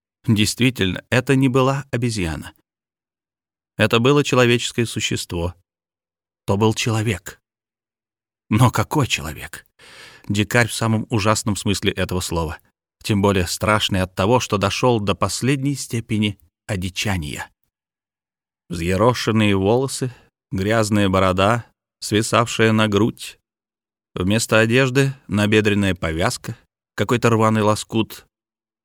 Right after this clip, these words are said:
блуждающие глаза, огромные руки с непомерно длинными ногтями, кожа на лице темная под стать черному дереву, ступни заскоруслые, будто роговые. Вот какой был облик у жалкого создания,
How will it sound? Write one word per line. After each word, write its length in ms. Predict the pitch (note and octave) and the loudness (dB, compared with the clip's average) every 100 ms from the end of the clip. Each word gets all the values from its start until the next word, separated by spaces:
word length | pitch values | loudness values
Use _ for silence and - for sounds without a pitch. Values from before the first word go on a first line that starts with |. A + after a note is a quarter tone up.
| _ | _
блуждающие 640 | F#2 A2+ A#2+ C3+ B2 - B2 | -4 -2 0 0 0 0 2
глаза, 560 | A#2+ A#2+ A2 A#2+ B2 - - - | 4 2 2 0 -2 -8 -16 -4
огромные 540 | G2+ G#2+ A#2 A2+ A2+ | 2 4 6 6 4
руки 360 | A2 B2+ - A#2+ | 4 2 0 -4
с 120 | - | 0
непомерно 600 | A2 G#2 G#2 A2+ A2 A2 | 0 2 2 2 2 0
длинными 540 | G2+ G2 A2+ A2 G#2+ G#2 | 0 0 2 2 2 0
ногтями, 720 | A2 - - F2+ F#2 F#2+ - - - - _ _ | -2 -4 -2 0 2 0 -4 -14 -20 -20 _ _
кожа 280 | G2+ G#2 G2+ | -2 0 0
на 100 | G2+ | 0
лице 360 | G2 - G2 | 0 -2 -4
темная 400 | - G2+ G#2 G2+ | -2 0 2 2
под 200 | F#2+ F#2+ - | 0 -4 -4
стать 480 | G2 G2 - - _ | -2 -4 -6 -16 _
черному 460 | - G2 G2 G#2 G#2 | -6 -2 0 2 2
дереву, 420 | F#2+ G2 F#2+ G2+ - _ _ _ _ _ _ _ _ | 2 0 0 -4 -10 _ _ _ _ _ _ _ _
ступни 460 | - A#2 G2+ A#2+ G#2+ | -4 -2 4 4 4
заскоруслые, 680 | F#2+ - F#2 B2+ - D2+ | 0 -2 -2 -2 -4 -6
будто 300 | D2 F#2 - | -4 -6 -4
роговые. 580 | F#2+ G#2 G#2+ F#2+ D#2+ - _ _ _ _ _ _ _ _ _ _ _ _ _ - | -2 0 -2 -4 -8 -12 _ _ _ _ _ _ _ _ _ _ _ _ _ -4
Вот 300 | F2 C3+ - | 2 2 2
какой 320 | C3 C#3+ C3 | 0 2 2
был 300 | A#2 A#2+ - | 4 2 2
облик 420 | A#2 A2 G2 F#2 F#2 | 2 2 2 0 -4
у 60 | |
жалкого 460 | F2+ F#2+ F#2 F#2 F2 | 0 2 0 -2 -4
создания, 760 | - F2 E2+ F#2 A2+ G#2+ G2+ | -4 -4 -2 -2 0 0 -4